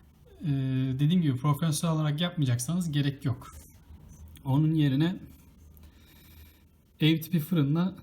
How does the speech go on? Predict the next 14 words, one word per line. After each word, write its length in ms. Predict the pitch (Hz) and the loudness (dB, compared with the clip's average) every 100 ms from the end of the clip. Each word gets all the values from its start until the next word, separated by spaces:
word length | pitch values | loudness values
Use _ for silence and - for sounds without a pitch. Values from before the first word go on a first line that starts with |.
| - | -10
çok 280 | - 156 143 | -4 -2 -2
rahat 200 | 135 - | -2 0
yapabilirsiniz 1000 | 143 151 147 143 - 110 101 - - - - - | 0 2 2 0 0 -2 -4 -6 -6 -8 -16 -18
şunları 1000 | - 139 131 131 - - - 123 135 | -4 -2 -2 -4 -12 -10 -2 0 0
kavurmayı. 600 | 127 131 127 120 123 113 | -2 -2 2 2 2 0
Şimdi 260 | - 160 185 | 0 0 2
ev 100 | 190 | 0
tipi 180 | - 190 | -2 -6
fırında 440 | - 190 190 202 | 0 2 4 2
nasıl 420 | 190 - 190 160 | 0 0 -2 -2
yapıyoruz? 800 | 160 143 - 135 123 120 - - - _ - - - - - - - _ | 0 0 2 2 2 0 -4 -6 -12 _ -20 -20 -20 -20 -20 -20 -20 _
Ev 280 | - 160 175 | 0 2 2
tipi 200 | - - | 0 -2
fırınında, 760 | 185 196 196 185 151 139 180 | 2 4 4 4 4 2 0